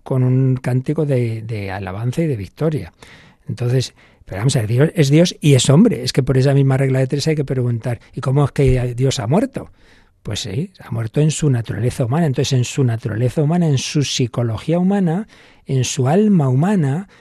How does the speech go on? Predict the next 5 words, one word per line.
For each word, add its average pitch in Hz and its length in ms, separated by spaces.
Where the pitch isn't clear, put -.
Jesús - 420
ha 170 80
querido 175 360
sentir, 139 1300
sentir. 107 1000